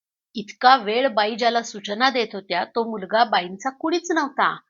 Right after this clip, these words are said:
आणि त्यांच्या बरोबरही नव्हता, हे समजल्यावर मला जरा धक्काच बसला. पत्ता विचारणारा अनोळखी मुलगा होता. मग बराच वेळ बाई इकडचं तिकडचं बोलत होत्या, पावसावर,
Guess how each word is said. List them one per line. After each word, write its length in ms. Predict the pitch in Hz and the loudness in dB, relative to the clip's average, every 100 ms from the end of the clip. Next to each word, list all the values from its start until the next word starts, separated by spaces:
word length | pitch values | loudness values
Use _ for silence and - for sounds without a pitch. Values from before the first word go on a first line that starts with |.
| _ _ _ _ | _ _ _ _
आणि 240 | - 196 240 | -4 -2 0
त्यांच्या 300 | 233 208 233 | -2 0 2
बरोबरही 680 | 233 220 240 294 311 339 | 2 2 4 4 4 2
नव्हता, 480 | 294 240 226 196 156 - | 0 -6 -2 -2 -2 -6
हे 380 | - _ 262 | -20 _ 0
समजल्यावर 680 | 269 247 202 214 240 240 277 | 2 0 0 -4 2 2 2
मला 240 | 269 247 254 | 2 2 2
जरा 220 | 247 262 | 2 0
धक्काच 480 | 233 226 247 220 208 | 0 -2 2 2 0
बसला. 300 | 190 - 156 _ _ _ _ _ _ _ _ _ _ _ _ _ _ _ | -14 -14 -16 _ _ _ _ _ _ _ _ _ _ _ _ _ _ _
पत्ता 440 | 269 262 - 311 330 | 0 0 6 6 6
विचारणारा 680 | 269 233 226 214 214 202 240 | 2 -4 -4 -2 -4 -2 -2
अनोळखी 600 | - 185 208 302 294 302 | -4 -6 -6 -6 -4 -4
मुलगा 320 | 196 165 160 | -4 -4 -4
होता. 300 | - - - _ _ _ _ _ _ _ _ _ _ _ _ _ - | -4 -10 -12 _ _ _ _ _ _ _ _ _ _ _ _ _ 0
मग 160 | 392 - | 0 6
बराच 380 | 320 339 381 359 | 8 8 6 2
वेळ 140 | 339 | 0
बाई 260 | 262 269 262 | 2 -2 -4
इकडचं 460 | 262 254 240 247 | -2 -4 -2 -4
तिकडचं 540 | 233 214 202 196 202 190 | -4 -6 -8 -8 -10 -6
बोलत 260 | 196 190 185 | -6 -6 -8
होत्या, 340 | 175 170 156 | -8 -4 -4
पावसावर, 680 | - 196 190 - 196 175 175 | 6 8 8 4 -2 -2 -12